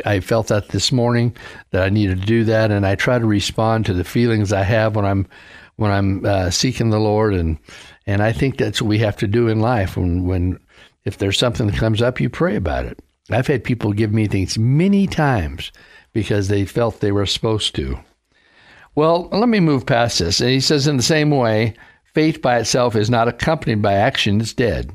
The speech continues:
You can talk all you want to, but if your life doesn't show it, your testimony doesn't show it,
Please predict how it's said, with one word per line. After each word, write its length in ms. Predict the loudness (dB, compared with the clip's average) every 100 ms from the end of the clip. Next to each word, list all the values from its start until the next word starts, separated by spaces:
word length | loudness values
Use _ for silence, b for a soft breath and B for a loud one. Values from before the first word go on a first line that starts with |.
| -6
You 180 | -4 -2
can 100 | -2
talk 320 | 0 -2 0
all 340 | 0 2 2
you 180 | 2 0
want 220 | 0 -2 -2
to, 220 | -4 -4 B B B -6
but 80 |
if 80 | -2
your 120 | 0
life 240 | 0 0 0
doesn't 300 | -2 0 -2
show 300 | 0 0 0
it, 160 | -2 -10 b b -10
your 80 | -2
testimony 540 | -2 0 0 0 2
doesn't 280 | 2 0 0
show 280 | 0 0 0
it, 140 | -2